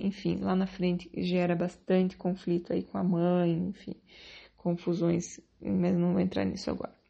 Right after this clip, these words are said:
tá? Ah, então, pra que você consiga ir pros próximos relacionamentos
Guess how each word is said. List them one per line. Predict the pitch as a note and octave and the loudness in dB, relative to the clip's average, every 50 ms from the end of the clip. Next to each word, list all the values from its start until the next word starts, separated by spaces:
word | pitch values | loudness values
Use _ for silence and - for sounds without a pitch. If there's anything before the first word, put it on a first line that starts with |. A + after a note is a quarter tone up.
| _ | _
tá? | - - F#3+ G3+ G#3 - - - - - - - - - - - - - - - | 2 4 4 4 2 -2 -10 -16 -16 -14 -12 -12 -12 -12 -14 -16 -18 -10 -2 4
Ah, | F#3+ G3 F#3+ F#3+ F#3+ F#3+ F#3+ F#3 F3+ F#3 - - | 6 6 8 8 6 6 6 4 2 2 0 -4
então, | G#3 G#3 - A#3+ B3+ B3+ - - - - | -2 2 2 2 2 2 -2 -10 -10 -4
pra | - A3+ A#3 B3 C4 | 0 0 0 0 -2
que | - - A#3 | -2 -4 -2
você | G#3+ G#3+ A3 A3 - A3+ G#3+ | -2 -2 -2 -2 0 0 0
consiga | A3 A3 G3+ G3+ - - - - A3+ B3 B3+ A3+ A3 | 0 0 -4 -4 -4 -8 -6 -2 0 2 4 6 6
ir | G#3 G#3 | 4 4
pros | G#3 - - - | 2 -4 -8 -4
próximos | - F#3+ F#3 F#3 - - F#3 F#3 | 0 2 2 2 2 0 -2 0
relacionamentos | - F3+ F3 F3 F3+ - F#3+ F3 F3 E3+ E3+ E3+ F3 F3+ F3+ - - | 0 0 0 0 0 -2 -2 0 2 2 2 2 2 0 -2 -6 -12